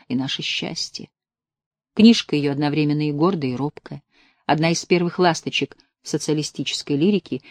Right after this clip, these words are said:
избавляющая поэта, то есть лирически работающего конкретного человека, от хищнической эксплуатации собственных чувств, снимающей с него ревнивую заботу о поддержании своей исключительности.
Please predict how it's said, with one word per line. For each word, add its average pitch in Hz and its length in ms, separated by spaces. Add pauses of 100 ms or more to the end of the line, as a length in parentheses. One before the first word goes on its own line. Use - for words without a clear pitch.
(140)
избавляющая 196 640
поэта, 226 420
то 185 100
есть - 240 (200)
лирически 240 640
работающего 156 640
конкретного 170 640
человека, 190 580 (280)
от 180 200
хищнической 247 800
эксплуатации 185 680
собственных 156 600
чувств, - 460
снимающей 170 580
с - 120
него 156 220
ревнивую 147 500
заботу 147 560 (260)
о 202 80
поддержании 208 640
своей 196 360
исключительности. - 1000